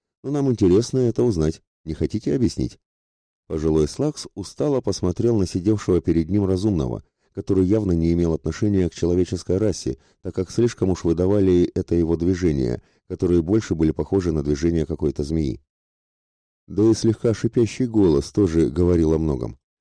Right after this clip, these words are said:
Но выбора у него просто нет. Парк Жарт искал возможность укрыться хотя бы на какое-то время, пока про него забудут, а потом у него будет возможность рассчитаться со всеми долгами.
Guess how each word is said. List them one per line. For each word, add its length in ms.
Но 160
выбора 320
у 100
него 260
просто 360
нет. 260
Парк 360
Жарт 460
искал 400
возможность 640
укрыться 560
хотя 340
бы 200
на 140
какое-то 480
время, 340
пока 240
про 140
него 240
забудут, 460
а 80
потом 260
у 40
него 180
будет 280
возможность 580
рассчитаться 560
со 120
всеми 240
долгами. 500